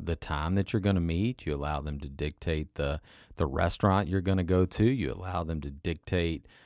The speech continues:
um, you know, who's gonna come. You allow them to dictate, um, where you're gonna go, what activities you're gonna do, because you've not taken the time and you've not put in place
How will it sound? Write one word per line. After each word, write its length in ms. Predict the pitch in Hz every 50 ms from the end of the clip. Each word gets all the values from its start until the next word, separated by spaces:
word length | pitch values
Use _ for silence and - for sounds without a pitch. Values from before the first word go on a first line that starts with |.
| _ _ _ -
um, 380 | 85 78 76 73 71 71 69 -
you 100 | 87 82
know, 80 | 73
who's 380 | - - - 101 98 95 92 87
gonna 220 | - 95 82 78
come. 480 | - - - 92 101 113 127 139 139 113
You 120 | 78 65
allow 340 | 67 65 69 78 80 85 87
them 180 | 87 87 82 78
to 100 | 80 76
dictate, 640 | 73 82 85 76 - - - 90 85 82 82 - - - - - - _ _ -
um, 360 | - 82 80 78 76 71 62 - -
where 260 | - 82 85 87 95
you're 180 | 101 98 104 104
gonna 240 | 90 101 107 104 92
go, 540 | 85 92 92 98 110 117 123 135 143 123 - -
what 220 | - 82 87 92 98
activities 680 | 98 101 98 - - 110 104 107 113 117 113 104 -
you're 100 | 120 120
gonna 240 | 110 120 117 117 110
do, 280 | 101 110 110 120 123 120
because 520 | 110 101 90 - 107 104 87 80 80 -
you've 520 | 87 87 98 107 117 120 120 120 117 -
not 500 | 95 92 95 98 92 92 90 90 87 - - _ - - - - _ _ - -
taken 460 | - - - 92 95 95 - 104 98
the 100 | 92 90
time 680 | - - - 98 95 90 80 73 67 69 73 82 90 95 - - - - - _ _ _ _ - - - - - _
and 220 | - 82 80 82 80
you've 300 | 85 98 107 113 110 110
not 420 | 104 98 95 92 92 92 90 - - - -
put 260 | - - 110 110 107 -
in 220 | 101 98 92 90
place 720 | - - - 135 139 127 87 76 87 104 - - - -